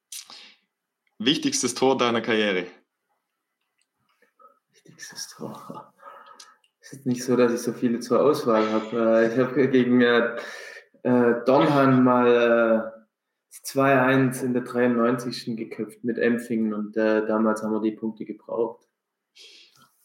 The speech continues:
Speaker 1: Mein Spiel des Lebens war gegen?
Speaker 2: Ähm, Stuttgarter Kickers mit, ähm, Metzingen. Äh, damals haben die noch dritte Liga gespielt und da haben wir knapp eins null verloren.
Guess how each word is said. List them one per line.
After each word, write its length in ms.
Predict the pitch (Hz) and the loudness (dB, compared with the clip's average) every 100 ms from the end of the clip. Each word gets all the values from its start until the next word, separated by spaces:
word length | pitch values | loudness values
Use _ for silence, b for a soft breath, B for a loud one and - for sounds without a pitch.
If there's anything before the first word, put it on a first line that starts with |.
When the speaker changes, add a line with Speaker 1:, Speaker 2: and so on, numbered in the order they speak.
| _ - | _ -2
Speaker 1:
Mein 260 | 104 135 | 0 0
Spiel 300 | 143 - 127 | 0 2 4
des 160 | 120 117 | 2 2
Lebens 440 | 110 92 85 - | 0 0 -4 -6
war 200 | 92 107 | 0 0
gegen? 500 | 95 92 123 127 _ _ _ _ _ _ _ _ _ _ _ _ _ _ _ _ _ _ _ _ _ _ _ _ _ | 0 -4 -4 -12 _ _ _ _ _ _ _ _ _ _ _ _ _ _ _ _ _ _ _ _ _ _ _ _ _
Speaker 2:
Ähm, 640 | 113 110 107 110 110 110 107 | -10 -8 -8 -8 -6 -6 -6
Stuttgarter 460 | - - 143 127 | -8 -2 2 2
Kickers 520 | - 165 147 127 - | 0 2 2 0 -2
mit, 380 | 127 120 113 - | 2 2 2 -2
ähm, 540 | 117 113 117 113 113 117 | 0 2 2 2 2 2
Metzingen. 720 | 135 131 127 117 113 113 - - b b b b b - | 0 -2 0 2 2 0 -6 -16 b b b b b -6
Äh, 300 | 117 117 117 | 0 2 4
damals 300 | 120 123 123 | 4 4 4
haben 140 | 127 | 2
die 80 | 127 | 4
noch 140 | 123 | 2
dritte 260 | 123 135 127 | 0 0 2
Liga 280 | 135 147 127 | 4 4 4
gespielt 500 | 123 - 123 123 - | 2 2 0 0 -4
und 260 | 113 110 | -2 -2
da 100 | 110 | 0
haben 160 | 113 117 | 2 2
wir 80 | 113 | 0
knapp 300 | - 120 - | -2 -2 0
eins 260 | 120 120 | -2 0
null 140 | 127 120 | 0 0
verloren. 500 | 113 107 107 110 | 0 2 0 -2